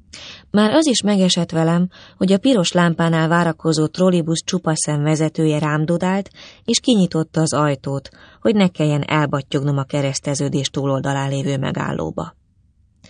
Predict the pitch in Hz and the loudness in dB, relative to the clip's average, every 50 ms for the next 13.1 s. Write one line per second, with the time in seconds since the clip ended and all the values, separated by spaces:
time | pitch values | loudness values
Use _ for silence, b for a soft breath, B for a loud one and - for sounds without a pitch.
0 | B B B B B B B B B B - 285 311 - - 208 202 202 - - | B B B B B B B B B B 2 2 2 2 2 2 2 2 2 0
1 | 185 185 - - 190 196 165 175 175 175 180 190 196 170 165 160 - 170 165 165 | 0 -2 0 2 0 2 2 2 0 0 2 0 2 2 0 -2 0 0 0 0
2 | 160 - - 165 160 175 180 180 180 175 - - - _ 202 214 214 185 175 170 | 0 -2 -2 -2 0 2 2 2 2 2 0 -2 -4 _ 0 2 2 4 2 2
3 | 165 175 175 165 160 165 160 156 165 170 160 143 151 147 143 135 135 - - 151 | 2 2 0 2 2 0 2 2 2 0 0 0 0 -2 -2 -4 -6 -6 -6 -4
4 | 143 151 151 147 143 - - 147 135 135 135 139 135 - 139 139 135 139 139 - | -4 -2 -2 -2 -4 -4 -6 -6 -4 -4 -4 -6 -4 -4 -6 -4 -4 -6 -8 -8
5 | - - _ - 143 - - - - B B B B B B B B B B - | -10 -10 _ -8 -6 -6 -6 -8 -10 B B B B B B B B B B 4
6 | 247 254 254 226 - 190 175 - 175 170 170 165 165 165 - - 180 180 156 160 | 6 6 4 4 4 0 0 2 2 2 4 2 2 0 0 0 0 0 2 2
7 | 156 156 160 156 160 156 151 151 151 147 - - 147 143 139 - - 147 147 147 | 0 0 0 0 0 0 0 0 -2 -4 -4 -6 -6 -6 -4 -6 -6 -4 -4 -4
8 | 143 139 - - 147 143 135 139 135 - - 139 131 135 143 135 - - 139 135 | -4 -4 -6 -4 -4 -4 -4 -4 -6 -6 -6 -8 -6 -4 -6 -8 -6 -8 -8 -6
9 | 139 139 135 - - 135 135 139 139 - - 147 147 160 - - - - _ _ | -6 -6 -6 -6 -6 -6 -6 -6 -8 -8 -10 -10 -10 -10 -12 -16 -20 -20 _ _
10 | B B B B B B B B B B B B - 196 214 294 330 320 - 220 | B B B B B B B B B B B B 0 2 4 4 4 4 0 -2
11 | 202 - - 220 226 - 202 190 180 - 185 185 - - 175 175 - - 175 175 | -2 0 -2 -2 -2 0 -2 -4 -2 0 -2 -2 -2 -4 -4 -4 -2 -4 -4 -4
12 | - - 180 175 165 180 185 190 185 180 165 170 165 160 - 170 165 - 180 175 | -2 -2 -2 -2 0 2 2 2 2 2 2 0 -2 -2 -2 -4 -4 -2 -2 -2
13 | 175 175 | -2 -2